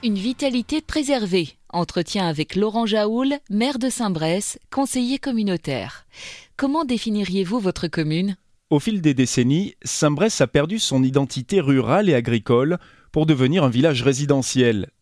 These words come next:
Speaker 2: La localité a su préserver sa vitalité d'antan, grâce notamment à la dynamique impulsée par les associations du village.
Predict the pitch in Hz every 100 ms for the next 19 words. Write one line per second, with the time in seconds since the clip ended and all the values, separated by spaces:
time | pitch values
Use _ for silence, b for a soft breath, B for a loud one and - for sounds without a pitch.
0 | - 120 120 - 113 101 160 180 - 127
1 | - 139 127 117 117 208 - 127 120 113
2 | 120 113 - 113 113 104 123 165 - b
3 | b b 127 165 - 156 127 147 190 131
4 | 117 143 185 139 147 214 143 113 120 101
5 | - 135 123 117 113 123 120 131 - 127
6 | - 120 104 104 113 107 95 95 -